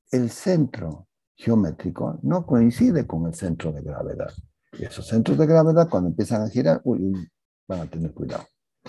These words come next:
La concentración de tensiones es una localización dentro de un sólido elástico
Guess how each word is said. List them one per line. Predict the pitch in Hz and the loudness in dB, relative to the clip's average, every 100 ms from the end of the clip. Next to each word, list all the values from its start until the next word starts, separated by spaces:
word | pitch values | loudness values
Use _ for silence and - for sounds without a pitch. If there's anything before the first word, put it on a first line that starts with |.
| - _ _ _ _ _ _ _ _ _ _ _ _ | -20 _ _ _ _ _ _ _ _ _ _ _ _
La | - 202 | 8 10
concentración | 202 190 202 185 202 190 226 208 | 10 10 10 8 6 8 6 8
de | 170 170 | 6 4
tensiones | 202 180 - 90 214 165 - _ _ _ _ _ _ _ _ _ _ | 4 2 0 0 0 -2 -12 _ _ _ _ _ _ _ _ _ _
es | - 202 185 - - _ _ _ _ - | 0 0 0 -8 -20 _ _ _ _ -2
una | 208 202 | 2 4
localización | 185 139 - 123 123 123 117 - 175 202 208 - - - - - - - | 4 4 4 4 4 4 0 0 0 0 -2 -10 -10 -8 -8 -12 -14 2
dentro | 120 185 185 156 | 6 6 6 0
de | 123 | 2
un | 147 147 | 2 2
sólido | - 156 170 156 135 | 0 0 2 0 0
elástico | 139 147 151 147 - 175 220 | 2 2 0 -6 -6 -8 -10